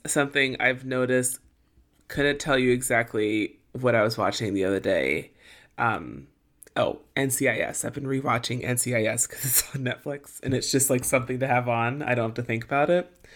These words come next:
Um, and anytime, we talked about this specifically with New Girl, right?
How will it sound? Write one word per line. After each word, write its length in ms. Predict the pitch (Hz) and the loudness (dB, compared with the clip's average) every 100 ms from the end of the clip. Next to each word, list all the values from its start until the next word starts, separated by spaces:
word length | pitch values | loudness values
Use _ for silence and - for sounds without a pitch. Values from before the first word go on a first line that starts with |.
| - - - - - - | -20 -20 -20 -20 -10 0
Um, 500 | 135 131 127 123 - | 2 2 0 -4 -6
and 400 | 131 131 127 127 - | 0 2 2 -4 0
anytime, 720 | 262 339 208 143 143 139 - _ _ _ - | 6 6 6 4 2 -4 -10 _ _ _ 0
we 120 | 139 | 2
talked 240 | 139 151 | 6 4
about 220 | 147 143 143 | 6 4 4
this 320 | 135 - - | 0 0 -2
specifically 580 | - 135 127 123 117 120 | -6 -2 2 2 2 2
with 160 | 131 147 | 2 4
New 160 | 117 | 2
Girl, 300 | 113 107 110 - | 4 2 2 2
right? 340 | 120 123 | 2 2